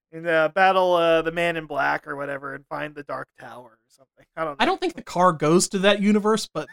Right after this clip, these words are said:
Speaker 2: I,
Speaker 1: <laughs>
Speaker 2: I'm not sure.
Speaker 1: I, I know that all roads lead to the Dark Tower, so you're, uh, it's all good. It's
Speaker 2: It's
Speaker 1: all good,
Speaker 2: true.
Speaker 1: Alan.
Speaker 2: It's true, it's true. All, all things serve the beam. All, et cetera, et cetera.
Speaker 1: <laughs> The beam.
Speaker 2: The beam.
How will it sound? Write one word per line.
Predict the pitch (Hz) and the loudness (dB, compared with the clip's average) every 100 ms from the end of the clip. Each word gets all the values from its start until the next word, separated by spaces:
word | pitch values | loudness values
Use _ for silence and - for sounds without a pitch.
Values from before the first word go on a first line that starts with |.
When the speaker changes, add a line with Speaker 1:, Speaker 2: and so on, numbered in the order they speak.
| - | -10
Speaker 2:
I, | 202 - | -8 -8
Speaker 1:
<laughs> | - | 2
Speaker 2:
I'm | 262 196 | 4 6
not | 233 208 | 4 0
sure. | - 170 143 - _ _ _ _ _ _ _ _ _ - | 0 0 0 -2 _ _ _ _ _ _ _ _ _ -2
Speaker 1:
I, | 277 330 | -2 -2
I | 214 247 | -2 0
know | 262 302 | 6 6
that | 294 277 | 6 4
all | 202 220 208 | 6 6 8
roads | 202 208 170 156 | 6 6 2 0
lead | 190 185 | -2 -2
to | 170 | -6
the | 160 | -2
Dark | 165 156 143 | 4 4 2
Tower, | 165 147 127 120 123 | -2 -2 -4 -8 -12
so | 165 156 | -4 -2
you're, | 160 160 - _ | -2 -4 -8 _
uh, | 156 139 | -12 -10
it's | 165 - | -10 -6
all | 147 143 | -4 -4
good. | 151 143 - - | -4 -6 -8 -6
It's | 233 | 2
Speaker 2:
It's | |
Speaker 1:
all | 202 | 4
good, | 208 220 | 6 4
Speaker 2:
true. | |
Speaker 1:
Alan. | 156 135 123 | 4 2 -4
Speaker 2:
It's | 262 - | -8 -4
true, | 180 151 | -2 0
it's | - | -2
true. | - 135 117 - | -6 -8 -8 0
All, | 190 214 | 0 4
all | 220 | 2
things | 208 165 - | 2 0 0
serve | 160 143 | -2 -2
the | |
beam. | 131 127 107 - | -10 -12 -14 -16
All, | - 160 156 | -2 0 0
et | 175 - | -2 -2
cetera, | 156 135 | -2 -2
et | 131 | -4
cetera. | - 120 110 | -8 -10 -14
Speaker 1:
<laughs> | 160 175 _ _ | -20 _ _ _
The | - _ | -20 _
beam. | 120 120 _ _ _ | _ -20 _ _ _
Speaker 2:
The | 147 | -12
beam. | 135 170 247 277 143 | -2 4 4 4 0